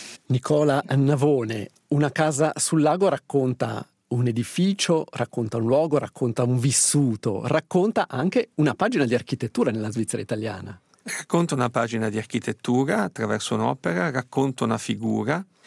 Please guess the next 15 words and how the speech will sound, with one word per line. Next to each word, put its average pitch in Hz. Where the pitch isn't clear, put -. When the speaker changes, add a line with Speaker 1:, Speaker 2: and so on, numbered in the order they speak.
Speaker 2:
che 117
è 104
quella 107
di 101
Giuseppe 101
Roncati, 104
però 107
invariabilmente 104
per 104
familiari 104
e 101
amici 101
Peppo, -
il 95
Peppo, -